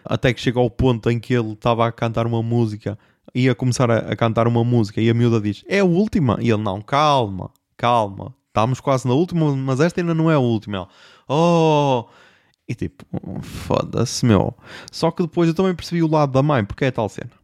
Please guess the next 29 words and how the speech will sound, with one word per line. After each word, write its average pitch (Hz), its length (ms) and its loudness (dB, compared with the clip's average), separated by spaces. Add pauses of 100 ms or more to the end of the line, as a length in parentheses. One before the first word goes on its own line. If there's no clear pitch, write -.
(120)
Provavelmente 156 600 2
a - 20 0
miúda 151 300 2
já 147 160 2
se - 80 -8
portou 139 260 2
mal 139 220 2
noutros 131 240 0
concertos. 127 400 0
Porquê? - 260 -2
Porque - 160 -8
ela 131 100 4
tem 143 160 -2
um 135 160 -2
braço 123 300 0
partido. - 460 -4
Provavelmente 113 480 0
foi 120 160 -2
a 110 40 -2
mãe, 110 400 -8
tipo, - 180 -14 (220)
partiu-lhe 113 380 0
o 107 60 2
braço, 113 300 0
tipo, - 200 -10
"Caralho, 180 500 -2
vê 170 80 0
se 170 120 0
aprendes." - 420 -10